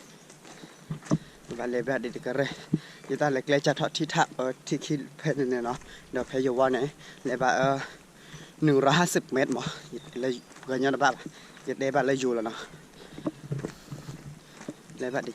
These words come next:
chết phú nè. À, với con này thuộc phù lị phù à, kho lọt nè.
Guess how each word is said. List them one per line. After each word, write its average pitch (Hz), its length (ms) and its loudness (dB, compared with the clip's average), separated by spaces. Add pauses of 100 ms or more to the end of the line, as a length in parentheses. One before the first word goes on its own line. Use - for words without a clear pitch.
chết 214 200 4
phú 226 160 6
nè. 135 100 4 (1400)
À, 123 140 2
với 131 120 4
con 151 180 6
này 135 80 6
thuộc 151 180 0
phù 151 100 6
lị 143 200 6
phù 156 100 4
à, 123 140 8 (240)
kho 156 160 8
lọt 147 220 8
nè. 110 60 4